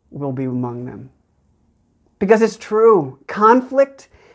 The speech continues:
and disagreement are, are simply part of human relationships. If you spend enough time around people, even, even people that you really love, eventually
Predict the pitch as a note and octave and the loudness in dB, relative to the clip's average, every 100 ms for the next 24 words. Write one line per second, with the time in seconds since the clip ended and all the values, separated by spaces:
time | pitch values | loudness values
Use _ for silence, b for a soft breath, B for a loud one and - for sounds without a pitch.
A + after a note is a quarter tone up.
0 | b b G3 G#3 G3+ G#3 A3 G3 G#3 A3 | b b 0 0 -2 -4 -6 -4 -2 0
1 | G#3 G3 G3+ F#3+ F3+ A3 A3 A#3 A3 G3 | 0 0 -4 -4 -2 -4 0 -2 -2 0
2 | G3 G3 F3+ - - F#3+ F#3 E3 D#3 D#3 | 2 2 -4 -10 -4 0 0 0 -2 0
3 | E3+ - E3 C#3+ - C#3 - D#3 G#3 C#4+ | -2 -4 -8 -8 -10 -12 -8 -6 0 -2
4 | - B3+ A#3+ A#3 A3 B B B B G#3 | 0 0 2 2 0 B B B B 2
5 | G3+ G#3 B3+ - - G#3+ A#3 G3+ F3+ F3 | 4 4 2 -2 -6 0 2 2 0 -2
6 | D#3+ E3+ E3+ F3 F3+ A#3+ C#4+ D#4 C4 B | -4 -6 -6 -6 -6 -6 -4 -2 -4 B
7 | B B B - G#3+ B3+ A#3 A#3 A#3 G3 | B B B -10 -8 -6 -6 -6 -8 -4
8 | F3 F#3 F#3+ D#3+ E3+ D#3+ C#3+ C#3 C#3 B2+ | -6 -4 -4 -2 0 0 -2 -2 -4 -6
9 | A#2+ A2+ - _ _ _ _ _ _ _ | -8 -14 -20 _ _ _ _ _ _ _
10 | _ _ _ - G3 F#3+ G3+ G3+ G3 D3+ | _ _ _ -10 -4 2 2 0 -8 -10
11 | C3+ | -10